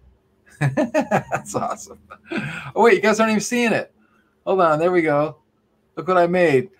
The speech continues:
So it's got the arms with the, with the space scene. It's got the cats in the, in the s-, stockings.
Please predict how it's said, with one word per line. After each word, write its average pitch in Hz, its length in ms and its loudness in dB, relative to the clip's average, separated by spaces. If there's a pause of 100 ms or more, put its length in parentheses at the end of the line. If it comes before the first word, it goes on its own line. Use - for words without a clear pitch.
(140)
So 165 200 0
it's 151 120 0
got 165 280 2
the 143 180 2
arms 196 500 2
with 185 220 -6
the, 165 100 -2
with 165 260 -6
the 139 100 -10
space 190 500 0
scene. 160 460 -6 (340)
It's 143 220 -10
got 156 280 0
the 143 200 -2
cats 175 480 2
in 175 160 2
the, 156 320 0
in 151 140 -4
the 143 360 -4
s-, - 320 -18
stockings. 147 880 -2